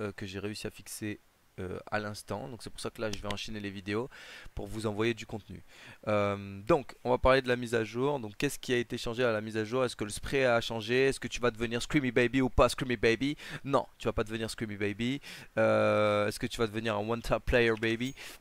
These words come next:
Non, tu vas pas devenir un one tap player baby. Euh, motherfucking mother, mother, motherfucking Screamy Baby one tap. Non, non, non, non, non, non, non, non. La mise à jour, qu'est-ce qu'elle a changé ? Elle a changé le recovery accuracy.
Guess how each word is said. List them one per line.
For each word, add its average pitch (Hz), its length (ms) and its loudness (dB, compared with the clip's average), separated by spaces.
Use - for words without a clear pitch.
Non, 120 240 0
tu - 80 -8
vas 110 80 2
pas 120 100 2
devenir 113 240 -2
un 113 80 -2
one 117 140 -4
tap 113 180 -6
player 117 240 2
baby. 117 400 0
Euh, 110 460 4
motherfucking 117 520 -2
mother, 113 240 0
mother, 120 280 2
motherfucking 117 580 -4
Screamy 120 300 -2
Baby 113 280 0
one 120 200 0
tap. 143 360 4
Non, 120 200 -2
non, 104 300 -8
non, 95 140 -10
non, - 0 -
non, 95 160 -10
non, 98 140 -10
non, 107 160 -6
non. 123 200 -6
La 110 120 -2
mise 113 160 -2
à 117 60 4
jour, 123 180 -2
qu'est-ce 123 140 -6
qu'elle 110 140 0
a 110 60 0
changé ? 110 280 -4
Elle 123 100 0
a 113 40 -2
changé 117 280 -4
le 107 180 -2
recovery 120 720 -6
accuracy. 117 600 -6